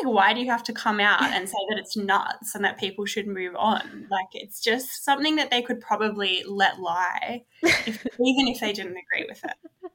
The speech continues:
Speaker 2: It does, like, just reek of, like, two blokes being totally salty <laughs> about the fact that they're not that good. Like, <laughs> like, that's pretty much what I make from it, is just, like,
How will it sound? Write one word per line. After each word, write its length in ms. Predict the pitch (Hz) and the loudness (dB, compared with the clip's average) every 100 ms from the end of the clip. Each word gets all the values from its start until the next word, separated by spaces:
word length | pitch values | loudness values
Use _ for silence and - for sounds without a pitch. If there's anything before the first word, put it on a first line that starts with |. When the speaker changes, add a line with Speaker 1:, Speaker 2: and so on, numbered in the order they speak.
| _ - - - 381 494 | _ -10 -4 -2 0 2
Speaker 2:
It 200 | 427 - | 0 2
does, 260 | 285 392 | 4 4
like, 260 | 403 415 339 | 4 2 4
just 320 | 359 302 208 | 2 2 2
reek 300 | 190 185 214 | 4 4 4
of, 220 | 202 196 | 4 4
like, 260 | 185 147 - | 2 0 -2
two 560 | - 214 190 196 185 - | 2 6 6 4 0 -6
blokes 560 | 185 190 170 135 135 - | -6 0 2 2 -2 -4
being 440 | - 185 175 175 - _ - | 0 0 0 -6 -10 _ -4
totally 440 | 202 165 180 180 | 0 2 0 -2
salty 560 | - 190 147 220 294 415 | -2 0 0 2 0 2
<laughs> 40 | |
about 1400 | 349 - - - 762 740 679 - 440 427 392 392 370 403 | 2 0 -2 -12 -12 -12 -6 2 4 4 2 2 2 2
the 120 | 392 - | 0 2
fact 260 | 254 285 | 2 2
that 180 | 254 220 | -2 2
they're 200 | 202 180 | 4 4
not 300 | 208 202 226 - - - _ - | 6 4 2 -14 -20 -20 _ 0
that 240 | 208 208 | 2 2
good. 280 | 196 214 349 - _ _ | 4 4 4 -2 _ _
Like, 280 | 294 254 269 | 6 6 6
<laughs> 880 | 320 453 453 - - - - 571 554 | 4 0 -4 -10 -14 -16 2 2 6
like, 180 | 427 403 415 403 - _ - - 480 415 | 4 4 0 -10 -12 _ -8 0 0 2
that's 240 | 427 403 | 2 2
pretty 220 | - 453 466 | 4 6 8
much 200 | 415 339 | 6 6
what 160 | 302 | 6
I 140 | 220 240 | 6 6
make 320 | 233 190 190 | 6 2 2
from 200 | 185 165 | 0 2
it, 240 | 175 254 | 0 -2
is 200 | 226 240 | -2 -2
just, 320 | 240 240 240 233 | 2 2 4 4
like, 420 | 202 202 196 | 4 2 -2